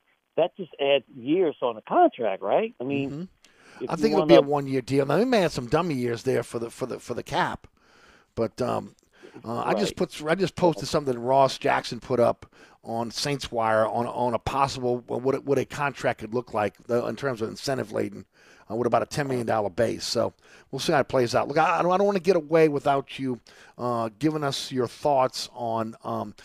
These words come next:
Speaker 2: on L S U baseball and how strong they have been coming out of the box here.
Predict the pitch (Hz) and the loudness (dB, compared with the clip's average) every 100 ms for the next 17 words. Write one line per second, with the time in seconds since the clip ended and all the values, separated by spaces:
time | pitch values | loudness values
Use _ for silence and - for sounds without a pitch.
0 | - - - 143 147 131 131 131 135 - | -20 -12 -4 0 0 -2 -2 2 2 0
1 | - 107 101 101 _ _ _ _ 123 120 | 0 0 0 -4 _ _ _ _ -6 -4
2 | 127 139 - - 160 156 139 139 147 139 | -2 -2 -2 -2 0 0 2 2 4 2
3 | 104 113 - 131 123 117 107 92 107 110 | -2 -6 -6 -6 -2 -2 -2 -2 -2 -2
4 | - 92 | -8 -10